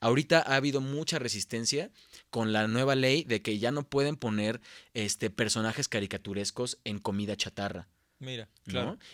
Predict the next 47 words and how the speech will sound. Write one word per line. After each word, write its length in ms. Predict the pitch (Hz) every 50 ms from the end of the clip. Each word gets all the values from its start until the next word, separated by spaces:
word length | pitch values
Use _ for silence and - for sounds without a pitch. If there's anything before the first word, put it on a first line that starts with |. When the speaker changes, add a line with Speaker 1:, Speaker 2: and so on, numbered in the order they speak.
| - -
Speaker 1:
Y 140 | 117 120
es 120 | 135 135 151
una 140 | 151 156 160
medida, 460 | 151 127 117 123 123 131 147 - -
obviamente, 560 | - 113 117 123 123 120 113 113 110 - 127
para 300 | 101 - - 95 92 92
los 180 | 95 95 92 87
niños. 400 | 110 131 156 151 131 98 90 -
O 60 | -
sea, 120 | - 107 101
no 100 | 104 110
es 40 |
Speaker 2:
Sí. 60 | 131 135
Speaker 1:
como 180 | 127 113 101
que 80 | - 107
nosotros 280 | 101 98 110 110 113 110
vamos 200 | 113 120 117 107
a 60 | 101
ver 140 | 98 107 110
así 120 | 107 -
de, 80 | 143 170
"Ay, 300 | 196 202 190 190 175 180
el 80 | 180
osito 300 | 185 175 208 202 - 208
Bimbo, 340 | 170 175 180 185 180 160 160 -
qué 120 | - 226
bonito, 720 | 214 208 190 180 175 180 180 185 175 - - 147 135 131 131
yo 80 | 143
Speaker 2:
Sí, 140 | 170 254 233
no, 60 | 208
Speaker 1:
quiero 80 | 202 196
Speaker 2:
pero 100 | 170 160 156
Speaker 1:
ese". 120 | 139 151
Speaker 2:
si 80 | 151 143
ves 320 | 160 170 175 180 - -
al 400 | 165 151 147 139 131 131 131 123
Pokémon 720 | 120 - 143 - 127 127 135 143 151 156 156 151 151 143 135
o 80 | 123 117
si 200 | - - 127 120
ves 360 | 139 143 147 147 147 - -
Speaker 1:
Y 40 | 143
Speaker 2:
a 80 | 131 127
Speaker 1:
eres 140 | 143 135
Speaker 2:
tus 100 | 135 151
Speaker 1:
un 60 | 156 160
Speaker 2:
pers-, 120 | 175 175
Speaker 1:
niño, 340 | 170 160 151 147 180 214